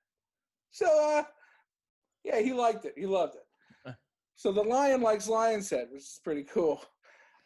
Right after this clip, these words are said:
Speaker 1: Um, yeah, but no, the explanation of the hair is, um,
Speaker 2: Well, first off, we're not gonna give it away,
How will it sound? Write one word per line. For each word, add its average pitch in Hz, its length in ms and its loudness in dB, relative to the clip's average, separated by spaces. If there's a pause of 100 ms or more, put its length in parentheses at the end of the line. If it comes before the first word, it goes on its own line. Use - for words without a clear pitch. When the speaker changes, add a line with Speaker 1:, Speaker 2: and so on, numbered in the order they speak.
Speaker 1:
Um, 147 500 0 (640)
yeah, 220 200 -4
but 165 160 -8
no, 175 140 0
the 165 200 -2
explanation 156 560 -6
of 139 100 -2
the 131 60 -4
hair 127 380 -8 (540)
is, 151 640 0
um, 147 560 -6 (880)
Speaker 2:
Well, 202 100 -16
first 226 220 -4
off, 175 120 0
we're 180 60 -4
not 175 120 -2
gonna 165 120 -4
give 151 180 -6
it 131 40 -6
away, 117 480 -4